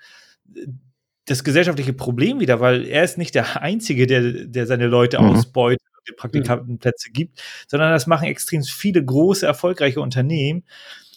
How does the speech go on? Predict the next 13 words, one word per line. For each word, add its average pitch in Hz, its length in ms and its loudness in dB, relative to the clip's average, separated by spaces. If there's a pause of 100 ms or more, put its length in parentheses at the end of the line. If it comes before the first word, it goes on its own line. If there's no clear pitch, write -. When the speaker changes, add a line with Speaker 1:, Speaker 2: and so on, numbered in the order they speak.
(140)
Speaker 1:
ähm, 135 420 4
wo 131 80 2
du 135 100 2
dann 135 280 4
wirklich 131 240 0
lange 139 320 2
Wege 156 240 2
gehen 123 320 0
musst, 131 380 -2
äh, 127 380 6
um 135 200 -4
da 131 80 4
irgendwie 131 640 2